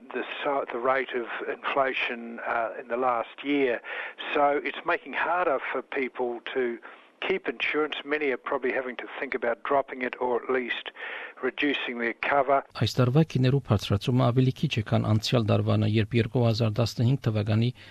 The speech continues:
Speaker 2: ապրիլ մեկին վճարումները բարձրացան վեց ամբողջական երկու առ հարյուրով։ Սակայն այս տարվա գիներու բարձրացումը տեղի կունենա, երբ առողջության հիմնադրամներ բարձր եկամուտներ գրանցեցին։ Հունվարին Դաշնային առողջության նախարար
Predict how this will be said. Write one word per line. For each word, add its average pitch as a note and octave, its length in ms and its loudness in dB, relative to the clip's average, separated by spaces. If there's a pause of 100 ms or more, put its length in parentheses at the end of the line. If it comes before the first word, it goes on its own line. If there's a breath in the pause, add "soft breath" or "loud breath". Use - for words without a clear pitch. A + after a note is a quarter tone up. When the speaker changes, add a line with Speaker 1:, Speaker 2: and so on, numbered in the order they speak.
(240 loud breath)
Speaker 2:
ապրիլ A#2 360 6
մեկին B2 300 4 (460 loud breath)
վճարումները C3 640 6
բարձրացան A#2 580 2 (280)
վեց C3+ 240 2
ամբողջական A2+ 640 0 (220)
երկու A#2 340 4
առ G#2+ 220 0
հարյուրով։ G#2+ 500 2 (840)
Սակայն C#3+ 340 4
այս - 160 -2
տարվա B2+ 200 2 (120)
գիներու A#2+ 340 0
բարձրացումը A2 640 0
տեղի A2+ 240 2
կունենա, G2 340 0 (140)
երբ A2+ 240 0
առողջության A#2+ 560 0
հիմնադրամներ G#2+ 720 2
բարձր C#3 400 0
եկամուտներ B2+ 560 0
գրանցեցին։ G2+ 600 0 (1200 loud breath)
Հունվարին A#2+ 420 6 (120)
Դաշնային C3 480 2
առողջության C3 580 2
նախարար A2+ 360 2